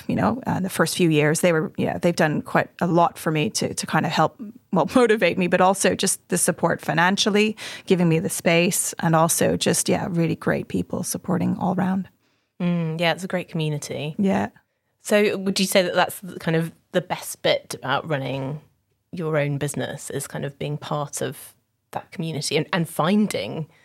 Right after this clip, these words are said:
Speaker 2: that kind of, you know, having your eyes open to the
Speaker 1: Yeah.
Speaker 2: fact that you have this amazing kind of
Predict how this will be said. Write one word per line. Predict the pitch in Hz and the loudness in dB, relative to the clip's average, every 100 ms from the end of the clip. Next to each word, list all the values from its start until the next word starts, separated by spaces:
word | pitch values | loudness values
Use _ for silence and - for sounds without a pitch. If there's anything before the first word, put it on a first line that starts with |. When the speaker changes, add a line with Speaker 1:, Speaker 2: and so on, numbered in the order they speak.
| _ - | _ -2
Speaker 2:
that | 151 - | -2 -2
kind | - 165 | -4 -4
of, | 151 | -4
you | 175 | -4
know, | 151 | -2
having | 165 160 | -2 -2
your | 151 156 | 0 2
eyes | 156 160 156 - - _ - | 2 0 -2 -10 -12 _ 0
open | 185 - - - 147 | 0 0 -4 -4 -2
to | 202 | 2
the | 175 | 2
Speaker 1:
Yeah. | 160 165 | 4 2
Speaker 2:
fact | 170 | -2
that | |
you | 151 | -4
have | 160 170 | -2 -2
this | - 143 | -6 -10
amazing | 143 143 147 143 151 | -6 -4 -4 -6 -6
kind | - | -6
of | 147 - | -8 -10